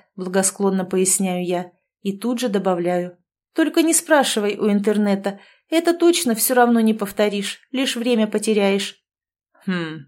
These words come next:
да?» Ходберг вздергивает бровь в сомнении, а потом вздыхает. «Ладно».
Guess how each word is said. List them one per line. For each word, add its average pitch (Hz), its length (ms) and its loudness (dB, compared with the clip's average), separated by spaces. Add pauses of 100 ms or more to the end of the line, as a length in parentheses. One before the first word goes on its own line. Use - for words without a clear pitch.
да?» 180 480 0 (500)
Ходберг 269 520 -2
вздергивает 220 720 0
бровь 202 240 0
в - 80 -6
сомнении, 220 720 -2 (100)
а 208 80 -6
потом 202 340 -2
вздыхает. 196 640 -6 (260)
«Ладно». 180 640 0